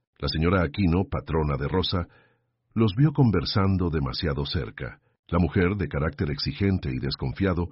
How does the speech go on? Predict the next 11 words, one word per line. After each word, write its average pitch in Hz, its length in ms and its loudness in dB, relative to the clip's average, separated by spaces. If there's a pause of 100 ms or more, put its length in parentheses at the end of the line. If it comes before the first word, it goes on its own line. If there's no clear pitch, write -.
(540)
llamó 110 380 4
a 107 40 0
Rosa 85 440 0
aparte. - 500 -8 (260)
Le 113 140 2
advirtió 123 540 4
que 139 100 0
tener 117 340 2
tratos 117 400 0
con 85 180 0
vagabundos 104 680 2